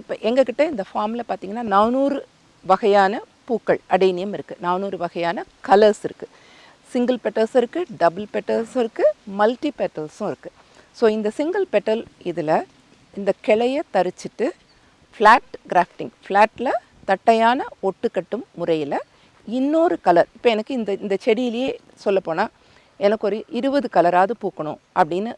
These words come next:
விருப்பப்படுறேன் அப்படின்னா என்ன பண்ணணும்னா, ஒவ்வொரு கிளையையும் வெட்டிட்டு இன்னொரு கலர்ல பூக்கக்கூடிய அந்த கிளையை வெட்டி எடுத்து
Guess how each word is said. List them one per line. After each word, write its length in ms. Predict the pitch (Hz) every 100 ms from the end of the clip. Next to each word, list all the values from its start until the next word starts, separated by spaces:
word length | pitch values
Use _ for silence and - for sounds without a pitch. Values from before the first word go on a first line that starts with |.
| -
விருப்பப்படுறேன் 560 | 202 202 196 135 143 - 175
அப்படின்னா 340 | 170 160 202 196
என்ன 120 | 180 175
பண்ணணும்னா, 380 | 160 147 170 208 - 190
ஒவ்வொரு 380 | 190 220 262 302 254
கிளையையும் 520 | 165 165 151 175 226
வெட்டிட்டு 440 | 151 - 143 - - - _ _ _ - 214
இன்னொரு 400 | 247 277 302 311 -
கலர்ல 340 | 185 185 220 233 220
பூக்கக்கூடிய 720 | 214 214 - 220 214 247 294 - 170
அந்த 320 | 208 247 277 -
கிளையை 360 | 175 165 202 - - 175
வெட்டி 320 | 170 - 254 - 165
எடுத்து 340 | 156 175 -